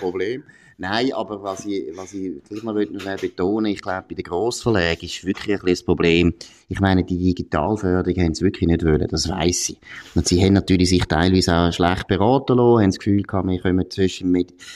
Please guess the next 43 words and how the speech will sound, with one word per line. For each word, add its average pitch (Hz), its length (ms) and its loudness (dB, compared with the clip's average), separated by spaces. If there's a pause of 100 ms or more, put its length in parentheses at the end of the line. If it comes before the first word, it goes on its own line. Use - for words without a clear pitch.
(140)
im, 92 180 2
äh, 82 200 4
Parlament 90 560 2
nicht 98 180 -6
die 98 80 -2
richtige 98 400 -2
Mehrheit 131 500 0
über 113 200 0
und 101 120 2
haben 104 160 4
natürlich 113 500 2
die 110 120 0
Mehrheit 101 640 0
wollen 92 300 2
dank 82 380 -4
der 117 100 2
Linken. 131 500 4 (360)
Und 120 160 2
es 135 120 2
ist 156 220 2
immer 165 360 4
das - 120 -2
Gleiche. 156 520 -2 (280)
Wenn 127 200 4
du 135 80 4
mit 143 220 0
der 139 80 4
Linken 156 360 2
zusammen 156 300 2
schaffst, 151 400 -2
dann 139 120 0
gibst 135 220 -2
du 139 60 2
den 123 140 0
kleinen 127 200 4
Finger 139 380 4
und 151 180 0
dann 147 120 2
ist 139 160 -2
die 139 40 -2
ganze 127 360 0
Hand 151 240 0
weg. 85 160 -2